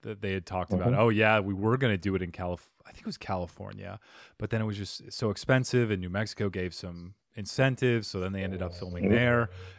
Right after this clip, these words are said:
Speaker 1: And then I think with Georgia, too, like you had said, they're saying that's like the Hollywood of the East now because
Speaker 2: Yeah.
Speaker 1: so much stuff
Speaker 2: Yeah.
Speaker 1: is being filmed there,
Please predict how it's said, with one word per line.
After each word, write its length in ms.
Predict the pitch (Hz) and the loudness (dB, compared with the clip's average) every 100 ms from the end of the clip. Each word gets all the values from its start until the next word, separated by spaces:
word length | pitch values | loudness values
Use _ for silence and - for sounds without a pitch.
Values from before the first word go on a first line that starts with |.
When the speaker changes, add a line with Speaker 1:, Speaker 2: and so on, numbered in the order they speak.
| - | -6
Speaker 1:
And 100 | 104 | 0
then 80 | |
I 120 | 110 104 | 0 2
think 280 | 117 104 | 0 0
with 140 | 101 87 | -2 0
Georgia, 520 | - 101 120 117 98 | 2 6 6 4 0
too, 280 | - 123 117 | 2 4 4
like 220 | 98 92 | 4 0
you 100 | 101 | -2
had 120 | 98 - | -2 0
said, 540 | - 123 107 90 85 - - _ _ - | 4 6 6 2 -2 -14 -20 _ _ -6
they're 340 | 95 95 90 | -2 -2 -4
saying 300 | 82 101 92 | -4 -4 -2
that's 180 | 95 - | -4 -2
like 160 | 95 | -4
the 80 | - | -6
Hollywood 500 | 85 104 110 101 101 | -4 0 0 0 0
of 160 | 98 85 | -2 -4
the 180 | 92 - | -6 -2
East 500 | 120 120 - - - | -2 -2 -6 -10 -16
now 360 | 104 90 85 87 | -10 -8 -8 -8
because 760 | 95 85 92 87 85 85 - - | -8 -6 -6 -4 -6 -8 -10 6
Speaker 2:
Yeah. 200 | 147 170 | 10 10
Speaker 1:
so 280 | - - 117 | 6 0 2
much 200 | 113 104 | 2 0
stuff 220 | - 98 131 | 0 2 6
Speaker 2:
Yeah. 140 | 160 | 4
Speaker 1:
is 200 | - - | 2 -8
being 160 | - 92 | -8 -8
filmed 320 | - 101 131 | -6 -6 -6
there, 300 | 90 85 95 | -6 -10 -14